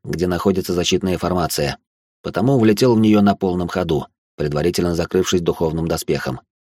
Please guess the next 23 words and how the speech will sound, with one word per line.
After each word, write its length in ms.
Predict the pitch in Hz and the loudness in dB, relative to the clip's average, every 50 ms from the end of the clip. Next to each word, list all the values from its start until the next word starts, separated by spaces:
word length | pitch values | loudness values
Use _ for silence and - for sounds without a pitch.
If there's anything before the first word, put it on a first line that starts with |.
| _ _ _ _ | _ _ _ _
Мало 260 | - 85 127 131 95 | -2 -2 0 0 -2
ли. 200 | 71 65 64 - _ _ _ _ _ _ _ _ _ _ _ _ _ _ | -2 -2 -4 -6 _ _ _ _ _ _ _ _ _ _ _ _ _ _
Сверкнуло, 600 | - - 90 95 85 - 113 117 120 113 101 78 - _ _ _ _ | -6 0 0 0 2 4 4 4 4 4 2 0 -2 _ _ _ _
раздался 540 | - 78 80 80 87 104 101 101 - - - | -4 -4 -4 2 2 2 2 4 0 -2 -2
оглушительный 580 | - 85 85 90 92 - 98 90 90 85 82 82 | -4 -2 0 0 0 0 0 -2 0 -2 0 0
грохот, 400 | 80 95 117 110 - 95 - - _ _ _ _ _ _ _ - | 2 2 2 2 0 -2 -4 -6 _ _ _ _ _ _ _ -2
и 100 | 78 95 | 0 2
мы 140 | 127 143 | 2 2
ввалились 520 | 120 95 87 92 101 113 117 113 110 101 - | 2 2 2 2 4 4 4 4 2 2 2
на 80 | 101 95 | 0 0
довольно 380 | 87 90 92 104 107 104 101 | 0 2 4 4 4 4 4
широкую 420 | 95 - 98 95 95 90 - 98 90 | 4 2 2 0 2 2 2 0 2
площадку, 600 | 90 92 90 - - 117 107 98 - 78 69 - - _ _ _ _ _ | 0 -2 -2 0 0 0 0 0 -2 -6 -6 -6 -12 _ _ _ _ _
где 180 | - 76 82 | -4 -2 0
располагались 580 | 82 80 - - 87 82 82 87 95 92 90 85 | -2 -2 -2 -2 -2 0 0 2 2 2 0 2
две 160 | 85 92 85 | 2 0 0
палатки, 480 | - 82 85 92 95 - - 98 90 - _ | 0 -2 -2 -2 -2 -2 -2 -2 -2 -2 _
отхожие 480 | - 82 - - 85 82 76 80 78 78 | -10 -10 -4 -2 -2 -2 0 -2 -2 -2
места 380 | 85 92 95 - - 87 85 - _ _ _ _ - | -2 -2 -2 -2 -2 -4 -4 -6 _ _ _ _ -4
и 60 | 76 | -2
летающие 580 | 80 80 - 117 123 120 110 104 - 113 104 101 | -2 0 2 4 4 4 4 4 4 4 4 2
разбитые 440 | 95 90 85 98 95 - - 90 | 2 0 0 0 0 2 0 0
зеркала, 500 | 90 95 - - 101 98 87 76 67 - | 2 0 0 0 0 0 0 0 -4 -6